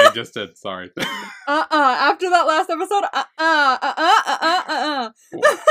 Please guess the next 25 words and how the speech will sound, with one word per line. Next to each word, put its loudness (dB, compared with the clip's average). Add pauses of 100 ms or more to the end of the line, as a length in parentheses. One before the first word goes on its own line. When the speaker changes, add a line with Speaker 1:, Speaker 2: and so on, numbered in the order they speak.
(200)
Speaker 1:
I'm 2
so -2
excited -6
to -10
get -12
there. -14 (300)
Um, 0 (720)
Speaker 2:
<laughs> -10
Speaker 1:
and -2
then -2 (1120)
Kin -4
sits -6
with -2
them -2
too -2
after 0
he -8
sees -8
Vegas -2
and -10
he -10
starts -8
getting -12
jealous -4
again. -8